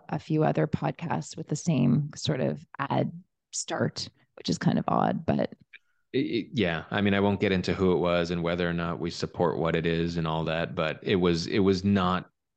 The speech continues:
Speaker 2: in line with what we had, I guess, thought was supposed to be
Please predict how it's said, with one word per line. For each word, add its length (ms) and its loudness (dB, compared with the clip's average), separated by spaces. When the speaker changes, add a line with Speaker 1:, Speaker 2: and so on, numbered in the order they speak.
Speaker 2:
in 180 4
line 480 0
with 220 -6
what 400 -4
we 220 0
had, 640 -4
I 140 -6
guess, 440 -6
thought 300 -4
was 540 -4
supposed 520 -4
to 60 -6
be 320 -8